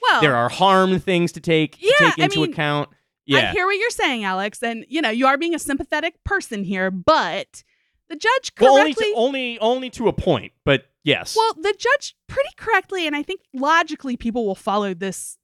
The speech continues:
Speaker 2: <laughs>
Speaker 1: this idea, um, that the case itself does present some novel issues about what insurance could cover.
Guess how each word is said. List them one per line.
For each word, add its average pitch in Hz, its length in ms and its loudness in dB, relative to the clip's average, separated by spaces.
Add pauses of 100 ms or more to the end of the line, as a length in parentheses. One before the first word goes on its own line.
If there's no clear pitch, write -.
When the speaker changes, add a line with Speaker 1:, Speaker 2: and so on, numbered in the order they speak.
(100)
Speaker 2:
<laughs> - 200 0
Speaker 1:
this 202 160 -2
idea, 190 640 -4 (460)
um, 269 260 0 (240)
that 370 160 -4
the 392 80 -8
case 466 320 0
itself 269 380 -2
does 240 180 0
present 202 480 -8
some 220 180 -8
novel 220 800 0 (140)
issues 320 500 0
about 214 360 -2
what 208 300 0
insurance 208 560 -6 (120)
could 220 480 -2
cover. 254 600 -6